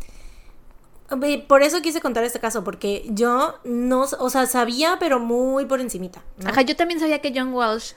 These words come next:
Speaker 2: había creado el programa después de que
Speaker 1: Ujú.
Speaker 2: le habían matado uno de sus hijos.
Speaker 1: Sí.
Speaker 2: Pero me tardé en, porque no
Speaker 1: Ujú.
Speaker 2: conocía yo el caso, o sea, solo sabía que eso había pasado y ya.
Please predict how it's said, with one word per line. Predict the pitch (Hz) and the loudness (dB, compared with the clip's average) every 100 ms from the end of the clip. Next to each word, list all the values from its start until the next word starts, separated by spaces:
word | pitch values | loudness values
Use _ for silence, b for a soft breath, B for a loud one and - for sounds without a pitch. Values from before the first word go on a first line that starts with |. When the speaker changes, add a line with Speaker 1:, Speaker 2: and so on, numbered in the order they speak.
| - | -4
Speaker 2:
había | 208 208 202 196 | 2 4 4 2
creado | 220 208 202 | 2 4 4
el | 208 | 0
programa | 202 208 208 202 | 0 0 2 0
después | 202 190 233 208 208 | 0 -2 0 4 4
de | 220 | 4
que | 240 | 0
Speaker 1:
Ujú. | |
Speaker 2:
le | 220 | 0
habían | 185 170 | -2 -4
matado | 202 196 175 | -6 -6 -6
uno | 185 160 | -6 -8
de | |
sus | - - | -8 -8
hijos. | 226 208 180 - B | -8 -4 -6 -8 B
Speaker 1:
Sí. | - - 196 | -8 -4 -2
Speaker 2:
Pero | 196 202 196 | 2 2 0
me | 196 | -4
tardé | 190 196 196 196 202 202 214 240 214 202 | -2 -2 -2 0 0 2 0 -2 -4 -4
en, | 190 190 190 | -6 -8 -8
porque | 220 220 | -4 0
no | 220 | 2
Speaker 1:
Ujú. | 214 | 2
Speaker 2:
conocía | 247 262 214 233 214 208 | 2 0 -2 -2 0 0
yo | 202 | 0
el | 190 | -2
caso, | 190 196 196 180 | -2 -4 -4 -6
o | 190 | -4
sea, | 190 | -4
solo | 208 208 | -4 -4
sabía | 208 180 165 | -2 -2 -4
que | - - | -10 -14
eso | - | -14
había | 113 - | -14 -14
pasado | - - - | -14 -12 -12
y | - | -12
ya. | - | -12